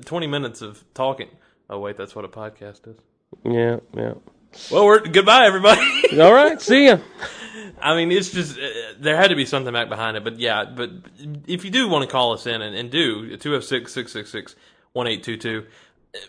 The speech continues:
Speaker 1: be sure and just, just speak. Like, I mean, don't be next to a subway, 'cause, I mean, it, it is hard
Speaker 2: Yeah.
Speaker 1: to,
Speaker 2: <laughs> Yeah.
Speaker 1: it's not, I mean, it's, it's not a very fancy system. You call in and it emails it to me in a really low bit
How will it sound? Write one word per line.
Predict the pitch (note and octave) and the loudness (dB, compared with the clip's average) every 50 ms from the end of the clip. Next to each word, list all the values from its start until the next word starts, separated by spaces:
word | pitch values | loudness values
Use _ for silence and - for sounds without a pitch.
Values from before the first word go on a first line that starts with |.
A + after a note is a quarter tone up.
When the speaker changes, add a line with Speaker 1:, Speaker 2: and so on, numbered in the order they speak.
| _ C3+ C#3+ | _ -16 -10
Speaker 1:
be | D3 F3+ G3 | -8 -6 -6
sure | F3+ - - - F#3 F3 E3 D#3 | -6 -4 0 2 4 4 6 4
and | C#3+ B2 B2 B2 A#2 | 4 2 0 -4 -8
just, | A#2+ A#2 A2+ - - - G2+ A#2 | -10 -10 -12 -12 -14 -16 -20 -20
just | B2 A#2+ A#2+ - - | -18 -16 -16 -16 -14
speak. | - - A#2+ A#2 A2+ - - | -10 -8 -6 -6 -8 -10 -8
Like, | F2+ G#2+ F#2+ | -8 -6 -6
I | F#2+ | -6
mean, | B2 B2+ B2 | -6 -6 -6
don't | C3+ D3+ B2+ | -6 -6 -6
be | C3 B2+ | -6 -6
next | B2 A#2+ A#2+ A#2+ - | -6 -6 -6 -8 -8
to | - G2 | -10 -10
a | F#2+ | -8
subway, | - - G#2+ F#2 G2 G2+ G#2 G#2 A#2+ - _ _ _ _ | -8 -8 -8 -8 -6 -8 -8 -8 -8 -12 _ _ _ _
'cause, | - A2+ A#2 | -16 -14 -12
I | |
mean, | A#2 A#2+ B2 A#2+ | -10 -8 -8 -8
it, | A#2+ B2 B2 | -8 -8 -8
it | - C3+ C#3 | -8 -8 -6
is | D3 C#3+ C#3 | -6 -8 -10
hard | C3+ A#2+ A2+ | -6 0 4
Speaker 2:
Yeah. | C3+ C3+ B2 A#2+ | 6 6 6 4
Speaker 1:
to, | A#2 G#2 G#2 G#2 - _ - - - _ | 2 -2 -10 -12 -12 _ -16 -18 -14 _
Speaker 2:
<laughs> | - - - - _ | -4 -4 -4 -4 _
Yeah. | - C3 - - _ - | -6 -6 -6 -6 _ -10
Speaker 1:
it's | C#3 - C3 A#2+ - - | -8 -8 -8 -10 -6 -4
not, | E3 E3 D#3 C#3 C3+ | -2 -2 0 -2 -2
I | C3 C3 | -2 -2
mean, | C#3 C#3+ C#3+ | -2 -2 -2
it's, | C#3+ C3+ - - - C#3+ | -4 -4 -6 -10 -12 -10
it's | C#3+ C3 C3 - C#3+ | -10 -10 -10 -12 -8
not | D3 D3+ D#3+ D#3 | -4 -4 -2 -2
a | |
very | C#3 C3+ C#3 C3+ B2 | 0 0 -2 -2 -2
fancy | - C#3 C3+ B2+ A#2+ - B2 | -4 -6 -6 -6 -6 -10 -12
system. | A#2 - C#3 B2 - A#2+ A#2+ B2 | -8 -6 -6 -6 -8 -10 -14 -12
You | B2+ B2+ | -12 -6
call | - C#3 C3 C3 B2+ B2 | -4 -2 -2 0 -2 -2
in | B2 B2 B2 | -4 -6 -8
and | A#2+ A#2 A2+ A2+ A2 G#2 | -8 -10 -10 -12 -12 -12
it | A2+ | -12
emails | A#2+ A#2+ A#2 A2+ A#2 A#2+ A2+ A2+ | -12 -10 -10 -8 -8 -10 -10 -14
it | G#2 - _ - - | -18 -20 _ -18 -14
to | - B2+ A#2 | -12 -12 -10
me | A#2+ A2+ A2+ | -10 -10 -10
in | A2 G#2+ | -10 -10
a | G#2 | -10
really | G#2 G#2+ G#2+ G#2+ A2+ A#2 A#2+ B2 A#2+ A#2 | -12 -14 -16 -16 -14 -10 -8 -6 -6 -6
low | A#2 A#2 A2+ A2+ | -6 -6 -8 -8
bit | A2 A2+ A#2 A2 G#2+ - | -8 -8 -8 -8 -8 -10